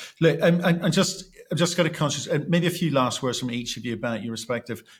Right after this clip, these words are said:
companies, and maybe just a thought from each of you about how, uh, investors see the, the runway for the next sort of, well, certainly till the end, end of the year. Some, some big conferences coming up, September, October, traditionally being, you know,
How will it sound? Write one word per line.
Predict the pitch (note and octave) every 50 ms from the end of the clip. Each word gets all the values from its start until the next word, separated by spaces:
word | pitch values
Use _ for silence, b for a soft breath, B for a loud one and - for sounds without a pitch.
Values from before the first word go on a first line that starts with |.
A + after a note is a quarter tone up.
| B _
companies, | - B2 A2 A2+ A2+ G2+ A#2
and | A2+ A#2
maybe | B2 B2 B2 B2 B2+ A2+
just | G#2+ - -
a | A2+
thought | G#2+ - - - - C#3 B2+ A#2 A2 A2+ - - -
from | - - - A#2
each | A#2 A2+ - - -
of | A2+ G2
you | A2+ A#2 A2 A2 G#2
about | - - - A#2 A2+ A2 G#2 - - b b b b b _
how, | - - B2+ A#2 A2+ A2+ A#2 A2+ A2+ A2+ A2 A2 B B B _ -
uh, | A#2+ A#2 A2 G#2
investors | A#2 A2 G#2 A#2 A2+ A2+ A2 - A2 G#2 - -
see | - A#2 A2 G#2+ A2 G#2+
the, | G#2+ A2+ A2
the | - A2 A2+
runway | G2+ A2+ A2+ A2 A2 G#2+ G#2+
for | G#2 - -
the | A2 G#2+
next | A2 G#2+ G#2+ G#2 - -
sort | - A#2 G#2+
of, | G#2+ G#2 G#2+ - -
well, | A2 A2 - -
certainly | - - - C#3 C3 B2+
till | A#2+ - A#2
the | A2 A2 A2
end, | A2 A2 A2 G#2+ G#2+ G#2 -
end | A#2+ A2+ A2+ A2 G2+
of | G#2+ - -
the | A2
year. | G#2 G2 F#2+ A2 A2 G#2+ G2+ G2 -
Some, | - - A2 G#2 G#2+ G#2+
some | - - A2 G#2
big | - - A#2 -
conferences | - - A2 G#2+ G#2 - A#2 A2 - - G#2 -
coming | - - - G#2 G#2 G#2+ G#2
up, | G#2 G2+ G2+ G2+
September, | - - _ - - A2 G#2 G2+ G2+ G2+ G2+ B B B B B _ _
October, | A#2 - - A2+ G2+ G2+
traditionally | - - - - - A2 - - - G#2+ G#2+ G#2+
being, | - A2 G2+ G2+ G#2 G2 - -
you | - - G#2
know, | G2 G2